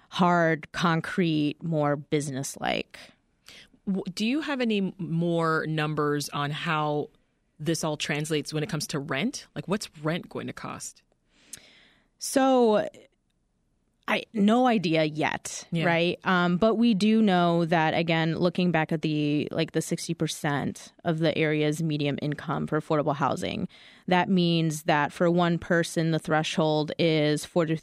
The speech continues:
Speaker 1: forty-three thousand eight hundred dollars. For a family of four, it's about sixty-three thousand dollars. That's what we're working with currently.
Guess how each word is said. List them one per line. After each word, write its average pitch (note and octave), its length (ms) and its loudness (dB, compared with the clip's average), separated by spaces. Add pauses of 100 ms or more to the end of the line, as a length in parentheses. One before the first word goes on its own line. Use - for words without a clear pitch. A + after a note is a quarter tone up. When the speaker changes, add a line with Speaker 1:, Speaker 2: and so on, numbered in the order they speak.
(100)
Speaker 1:
forty-three F#3+ 460 2
thousand D3+ 500 0
eight D3 140 -2
hundred C#3+ 240 -2
dollars. D3+ 440 2
For - 160 -2
a C#3+ 60 -2
family D3 360 -2
of C#3+ 100 -2
four, D3 520 -2
it's E3 140 -4
about C#3 300 0
sixty-three - 480 -8
thousand - 340 -6
dollars. - 500 -6
That's - 200 -6
what - 100 -8
we're F3 100 0
working E3+ 340 -2
with D3+ 180 -4
currently. G3+ 560 2